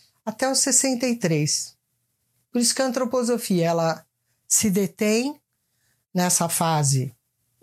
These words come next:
né, de zero a sessenta e três. E o que aconteceu no nascimento influencia até o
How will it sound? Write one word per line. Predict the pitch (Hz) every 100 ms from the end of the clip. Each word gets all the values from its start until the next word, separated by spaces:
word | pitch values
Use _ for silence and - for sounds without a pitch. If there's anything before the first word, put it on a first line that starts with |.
| - _ _ _ _ _ _
né, | 160 160 147
de | 147
zero | 143 160 160 151
a | 139 143 -
sessenta | - - 160 147 139 165
e |
três. | 156 175 190 247 - - _ _ - - _ _ _ -
E | 220
o |
que | 233 359
aconteceu | 392 392 370 349 320 - - 233 220 185 180
no | 175 208 302
nascimento | 254 220 214 - 196 269 277 254
influencia | 254 285 277 269 - 254 294 349 349 _ _ _ _
até | 285 - 165
o | 180 220